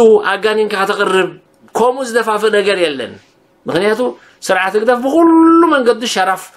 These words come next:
ዝኾነ ስርዓት ስለ ዝኾነ ብኩሉ መንገዲ። ስለዚ እቲ ናይ ቡድን ዜጋታት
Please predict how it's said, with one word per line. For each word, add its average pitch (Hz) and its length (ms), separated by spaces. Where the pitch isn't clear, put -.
ዝኾነ 165 280
ስርዓት 147 280
ስለ 135 140
ዝኾነ 110 240
ብኩሉ 311 360
መንገዲ። 247 340
ስለዚ 165 220
እቲ 151 160
ናይ 135 240
ቡድን 175 380
ዜጋታት 170 600